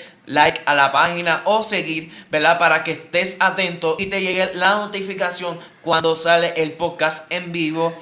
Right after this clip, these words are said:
en este momento. Así que la palabra que, que, que Dios me dio, ¿verdad? Que no, Dios nos dio a, a mí, a Gilo,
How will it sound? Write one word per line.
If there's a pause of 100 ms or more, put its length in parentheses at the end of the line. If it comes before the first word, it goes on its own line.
(220)
en
este
momento. (340)
Así
que (240)
la
palabra
que,
que,
que
Dios
me
dio,
¿verdad? (100)
Que
no, (400)
Dios
nos
dio
a,
a
mí,
a
Gilo,